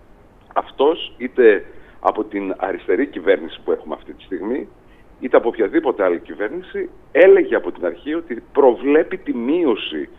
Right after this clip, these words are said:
του αριθμού των δικηγόρων στην Ελλάδα στο ένα τρίτο του αριθμού της. Και ίσως να λέω βέβαια και μεγάλο πο-, ποσοστό. Αυτό λοιπόν ολοκληρώνεται με αυτό που προτάθηκε από τον, ε, Υπουργό Εργασίας.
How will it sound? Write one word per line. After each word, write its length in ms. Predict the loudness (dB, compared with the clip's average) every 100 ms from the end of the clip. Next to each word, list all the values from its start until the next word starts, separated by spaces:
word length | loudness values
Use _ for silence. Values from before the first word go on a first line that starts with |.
| _
του 120 | 2 4
αριθμού 400 | 4 0 -4 -2
των 280 | -2 -6 -6
δικηγόρων 600 | -14 -6 2 4 4 0
στην 200 | -8 -10
Ελλάδα 460 | -8 -8 -8 -8 -10 -12 -20 -20 -20
στο 200 | 0 4
ένα 240 | 4 2
τρίτο 360 | -2 -4 -4 -4
του 160 | 0 0
αριθμού 320 | 0 -4 -6
της. 200 | -8 -16
Και 100 | -6
ίσως 240 | -6 -6 -6
να 80 | -4
λέω 240 | -2 -2
βέβαια 240 | -2 -4
και 160 | -4 -4
μεγάλο 300 | -2 0 0
πο-, 360 | 0 -4 -4 -6
ποσοστό. 520 | -6 -6 -2 0 0 -2 -20 -20 -20 -20 -20 -20 -20 -20 -8 -2
Αυτό 220 | 0 4
λοιπόν 260 | 2 2 0
ολοκληρώνεται 1040 | 2 4 2 0 4 4 2 -4 -2 -4 -2
με 200 | 2 2
αυτό 440 | 2 0 0 0 -12
που 100 | -12
προτάθηκε 800 | -4 -2 0 0 0 -4 -8 -8
από 260 | -8 -10 -10
τον, 240 | -6 -6 -8 -10 -10
ε, 60 | -10
Υπουργό 440 | -14 -12 -6 -4
Εργασίας. 600 | -4 -6 -12 -16 -16 -20